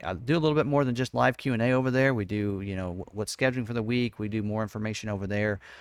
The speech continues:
uh, Ford news updates, and we always have a topic of the evening. So it's a, a lot of fun getting some of those information and such like that. If you have an, a, an idea for a topic,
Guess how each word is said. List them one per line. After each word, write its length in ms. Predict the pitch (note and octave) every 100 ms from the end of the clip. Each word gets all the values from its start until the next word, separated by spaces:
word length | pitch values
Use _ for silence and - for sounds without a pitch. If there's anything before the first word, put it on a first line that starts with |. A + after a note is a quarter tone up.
| -
uh, 140 | - D#2
Ford 260 | - A#2+
news 300 | G#2 A2 A2
updates, 500 | F#2+ G#2+ A2+ G#2+ G2
and 100 | F#2+
we 100 | F#2+
always 280 | F#2+ G#2 G2
have 140 | G#2 F#2+
a 40 |
topic 440 | - G#2+ G#2+ G#2+ -
of 160 | G2+
the 140 | F2+ -
evening. 400 | B2 C3+ D3 E3 - - -
So 120 | G#2+
it's 140 | G2+ G#2+
a, 400 | G2 E2 F2+ -
a 20 |
lot 220 | G#2 A2+
of 100 | A2
fun 300 | - A#2 A#2
getting 220 | A2 G#2+ G2+
some 160 | A2+
of 60 | G#2
those 220 | G#2+ -
information 540 | A2 G#2 G#2 A2 -
and 120 | A2+ G#2+
such 200 | A2+ G#2+
like 140 | G#2
that. 180 | C3 G#2+
If 100 | -
you 60 |
have 100 | C#3+
an, 160 | C#3 A#2+ - - -
a, 160 | G2 G2+ -
an 80 | A2+
idea 340 | D3 C#3+ D3+
for 100 | C3
a 60 | A2+
topic, 500 | C#3+ F3+ A3 -